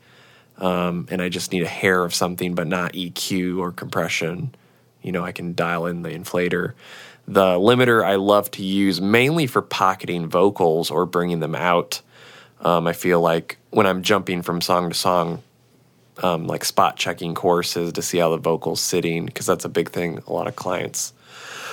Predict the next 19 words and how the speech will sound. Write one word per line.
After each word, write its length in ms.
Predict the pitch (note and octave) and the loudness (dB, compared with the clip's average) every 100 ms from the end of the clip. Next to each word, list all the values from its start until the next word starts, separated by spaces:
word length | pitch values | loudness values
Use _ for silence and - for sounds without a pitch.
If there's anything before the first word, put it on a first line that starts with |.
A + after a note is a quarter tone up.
| - - | -10 4
want 360 | B2 B2+ A2 - - - | 6 6 2 -6 -10 0
in 140 | A#2 | 2
the 60 | G#2 | 4
mastering 360 | C3+ F3+ G#2+ G2 | 4 2 -4 0
stages, 340 | G2+ F#2+ F2+ | 2 2 0
for 120 | - | -2
you 100 | F#2 | 0
to 60 | F2+ | 0
make 180 | E2+ E2+ | 0 -2
sure 280 | - F2+ E2+ - | 0 0 -2 -6
kind 160 | F#2+ | -4
of 60 | F2 | -2
the 60 | E2 | 0
vocal's 400 | E2+ E2+ E2 - | 0 0 -4 -2
sitting 300 | E2+ E2+ D#2 | -2 -2 -4
the 80 | |
same 320 | - F2 E2 D#2+ | -4 -4 -4 -6
spot 640 | - F2+ D#2+ D#2 - - _ _ _ _ _ _ _ - | -2 0 0 -2 -8 -16 _ _ _ _ _ _ _ -20
throughout 520 | - G2 F2+ E2 D2+ | -2 2 2 2 -2